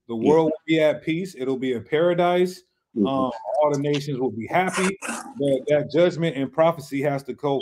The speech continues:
Speaker 1: first, or, you know, God is a liar, basically.
Speaker 2: Yeah. Okay. Well, you know what? Um, I appreciate your time,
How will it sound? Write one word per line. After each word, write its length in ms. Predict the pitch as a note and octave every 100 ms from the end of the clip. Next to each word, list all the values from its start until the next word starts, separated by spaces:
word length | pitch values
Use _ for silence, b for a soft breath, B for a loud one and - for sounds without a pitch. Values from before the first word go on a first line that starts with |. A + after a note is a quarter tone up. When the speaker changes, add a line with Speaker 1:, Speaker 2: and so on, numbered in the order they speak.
| -
Speaker 1:
first, 340 | F#3 D#3+ D3 -
or, 340 | C#3 C3+ C3
you 140 | B2+
know, 380 | C3+ C3 C3+ C3 _ A2+
God 240 | A#2+ C#3
is 100 | C3+
a 60 | C3+
liar, 340 | C3+ - A#2+
basically. 440 | A2 G#2 - G2+ _ _ _ b b b _ _ _ -
Speaker 2:
Yeah. 240 | F2 - -
Okay. 340 | - A#2 - D2 B B
Well, 300 | G#2 G#2+ G#2+
you 160 | A#2+ C3
know 160 | C3+ C3+
what? 220 | C3+ -
Um, 420 | B2+ A#2 G#2 F#2 _ _ b b -
I 100 | A2
appreciate 640 | - B2 A2+ A2+ G#2 -
your 80 | -
time, 500 | - G2+ G2 F#2+